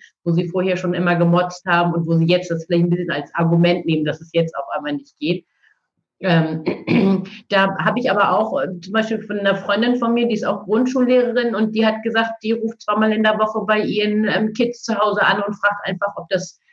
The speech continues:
ähm, wie das läuft und wie es ihnen geht. Da auch so eine Rückmeldung. Ich glaube, das tut ganz gut, dass man, äh, mitbekommt, weil ja gerade sie sich ja auch nicht, ähm, treffen können und auch ihre ganzen sozialen Kontakte eingeschränkt sind,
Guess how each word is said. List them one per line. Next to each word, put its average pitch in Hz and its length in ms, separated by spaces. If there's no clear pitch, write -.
ähm, 196 360
wie 208 80
das 196 200
läuft 202 320
und 175 160
wie 208 120
es - 100
ihnen 190 200
geht. 220 440
Da 196 240
auch 196 100
so 208 80
eine 202 100
Rückmeldung. 202 280
Ich - 80
glaube, 202 180
das 202 180
tut - 320
ganz 220 420
gut, 277 340
dass 190 220
man, 190 400
äh, 185 320
mitbekommt, 208 720
weil 196 160
ja 202 120
gerade 196 420
sie 196 80
sich 202 220
ja 190 120
auch 196 120
nicht, 214 320
ähm, 190 220
treffen 220 540
können 214 500
und 185 140
auch 170 120
ihre 196 180
ganzen 190 300
sozialen 190 600
Kontakte 202 640
eingeschränkt 208 800
sind, 202 340